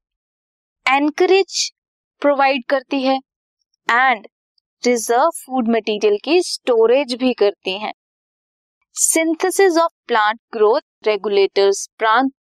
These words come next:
plant growth regulators या हॉर्मोन्स होते हैं, उनको भी ये सिंथेसाइज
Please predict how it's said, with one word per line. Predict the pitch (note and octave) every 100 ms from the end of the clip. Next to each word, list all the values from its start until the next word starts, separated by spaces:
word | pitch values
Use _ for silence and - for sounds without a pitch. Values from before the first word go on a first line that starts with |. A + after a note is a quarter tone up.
| _
plant | A#3+ A#3+ C4+ A#3+
growth | A#3+ C4+ B3
regulators | G#3+ G3+ G#3+ G3+ A#3 A#3+
या | B3+ B3 G#3
हॉर्मोन्स | G3+ G3+ A3 C4 C4+
होते | A#3+ G#3+
हैं, | A3 C#4+ - _ _ _ A#3+
उनको | A#3+ A#3+ C#4+
भी | B3 B3
ये | A3
सिंथेसाइज | C4 G#3+ G3+ A3 - G3+ B3+ F#4+